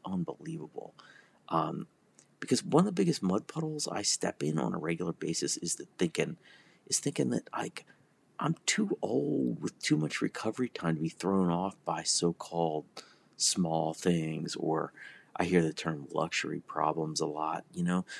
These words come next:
the truth is, if a luxury problem is causing you to think about drinking, or you don't drink, but you act like you've, you're drunk, that's not a luxury problem, man. That's just a problem.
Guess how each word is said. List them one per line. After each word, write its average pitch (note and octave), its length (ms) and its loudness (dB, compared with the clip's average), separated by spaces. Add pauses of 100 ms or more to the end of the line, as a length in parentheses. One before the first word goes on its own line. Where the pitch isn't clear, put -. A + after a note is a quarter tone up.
the - 80 -10
truth - 340 0
is, - 200 2
if - 140 -4
a - 40 0
luxury - 460 -2
problem D#2 360 -4
is - 100 -4
causing F#2 460 -2
you F2+ 80 0
to D#2 80 -6
think - 320 -4
about - 280 -8
drinking, E3+ 420 -2 (380)
or D#3+ 480 6 (500)
you G#2+ 120 0
don't C#3 220 4
drink, C#3+ 340 0
but - 180 -4
you E2+ 120 2
act - 280 0
like E3+ 200 2
you've, E3 260 4 (180)
you're A#2 160 2
drunk, - 520 -2 (600)
that's - 220 2
not E4 160 4
a - 40 0
luxury F#2 400 2
problem, - 460 2
man. F3+ 220 2
That's - 220 -2
just - 200 0
a - 40 0
problem. - 800 -2